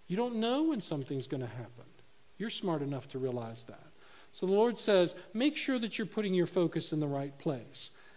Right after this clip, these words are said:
Now again, before we get too confused, the Lord's not advocating either that to be poor makes you more spiritually wealthy.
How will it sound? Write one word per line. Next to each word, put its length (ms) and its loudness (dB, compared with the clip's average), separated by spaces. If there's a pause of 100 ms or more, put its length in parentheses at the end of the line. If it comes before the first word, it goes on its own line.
(140)
Now 60 4
again, 280 6
before 340 2
we 120 4
get 200 4
too 160 -4
confused, 680 0
the 80 0
Lord's 320 4
not 360 2
advocating 800 2
either 560 0 (540)
that 160 6
to 160 0
be 180 2
poor 540 6
makes 340 4
you 100 2
more 240 6
spiritually 760 4
wealthy. 580 2